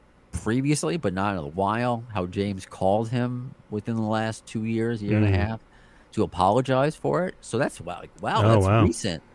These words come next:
Speaker 2: Yeah.
Speaker 1: So I'm like, "Okay, this is cool." So I, I don't know if you do this, and th-, but this is a, a practice of a lot of podcasts or news shows or T V shows. They put a promo on,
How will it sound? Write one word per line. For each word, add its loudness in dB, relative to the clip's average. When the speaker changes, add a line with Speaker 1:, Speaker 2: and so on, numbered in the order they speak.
Speaker 2:
Yeah. 0
Speaker 1:
So -4
I'm -4
like, 0
"Okay, 2
this -2
is -14
cool." 0
So 0
I, -10
I -2
don't -2
know 2
if -4
you 0
do -2
this, -2
and -6
th-, -4
but -6
this -6
is -12
a, -2
a -12
practice -2
of -8
a -6
lot -4
of -12
podcasts -6
or -10
news -2
shows 0
or -10
T -8
V -4
shows. -6
They -8
put -4
a -2
promo -2
on, -10